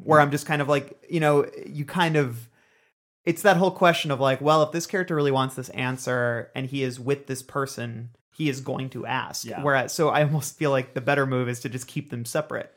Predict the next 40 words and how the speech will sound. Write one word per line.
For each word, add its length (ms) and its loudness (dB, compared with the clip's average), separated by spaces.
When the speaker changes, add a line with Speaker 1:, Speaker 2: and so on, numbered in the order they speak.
Speaker 1:
And, 280 0
uh, 220 4
so 520 4
he 140 -10
can't 260 0
ask 200 -4
that 160 -8
question. 560 -10
Be-, 180 0
and 300 2
I 100 2
think 200 2
that's 180 4
just 120 -2
sort 140 2
of 60 -2
thing 180 0
is 200 -4
when 460 -4
you 180 -4
realize, 500 0
well, 420 0
he 180 -2
is 120 0
gonna 160 0
ask 160 -2
that 140 -2
question 280 -4
because 200 -4
he's 140 -6
with 180 2
them. 200 -2
We 120 -2
need 140 0
a 60 0
way 160 0
for 140 -6
her 160 -4
to 60 -6
divert. 720 -2